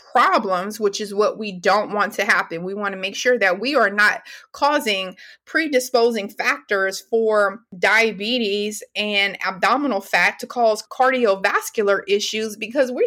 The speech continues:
living in stress every day. Life is too short for that. Make sure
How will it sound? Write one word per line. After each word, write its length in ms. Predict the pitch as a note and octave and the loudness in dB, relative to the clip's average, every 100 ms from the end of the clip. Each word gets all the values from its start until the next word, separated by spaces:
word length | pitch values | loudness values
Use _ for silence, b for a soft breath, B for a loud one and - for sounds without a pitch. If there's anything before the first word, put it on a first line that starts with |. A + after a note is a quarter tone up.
| A#4+ | 0
living 420 | G3+ A3 A#3+ C4 | 0 2 2 0
in 140 | D4 | 0
stress 380 | D#4 - C5 - - | -2 -2 -4 -4 -2
every 260 | G3+ G3 | -2 0
day. 280 | G#3 D3+ - - | 0 0 0 -2
Life 220 | B4 - | 0 2
is 160 | A#3 A3+ | 0 -2
too 220 | - G#4 | -2 -2
short 420 | - C#4 F#3+ - | 2 2 2 0
for 140 | G#3+ | -4
that. 280 | F#3 D#3 - - | 0 0 -2 -8
Make 260 | G#3 G#3+ C4 | -2 -2 0
sure 560 | - D4 A#3 A3 D4+ | -2 2 4 2 0